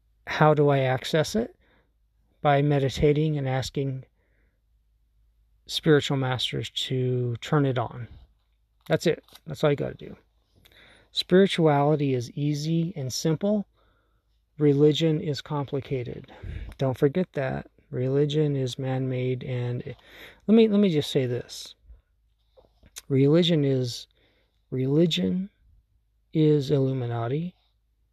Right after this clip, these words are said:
Spirituality is divine. Don't forget that, guys. Don't forget that. Religion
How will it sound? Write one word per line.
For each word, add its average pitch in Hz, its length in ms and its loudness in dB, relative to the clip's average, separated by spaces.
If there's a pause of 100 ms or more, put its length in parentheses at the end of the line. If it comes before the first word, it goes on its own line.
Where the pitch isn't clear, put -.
(140)
Spirituality 139 1160 0 (300)
is 123 180 -4
divine. 113 680 -6 (340)
Don't 127 180 -4
forget 135 300 -2
that, 123 220 -6
guys. 127 540 -10 (840)
Don't 123 200 -2
forget 135 400 -4
that. 123 320 -14 (3250)
Religion 135 800 2